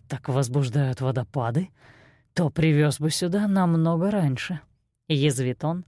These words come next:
наконец поняв, что происходит. "Самое время закрыть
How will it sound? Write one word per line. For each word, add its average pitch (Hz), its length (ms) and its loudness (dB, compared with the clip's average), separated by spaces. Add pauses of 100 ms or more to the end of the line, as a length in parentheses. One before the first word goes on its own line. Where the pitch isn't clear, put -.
(160)
наконец 151 480 0
поняв, 135 520 -2
что - 360 -4
происходит. 147 720 -4 (840)
"Самое 160 540 0
время 175 400 -2 (600)
закрыть 175 800 0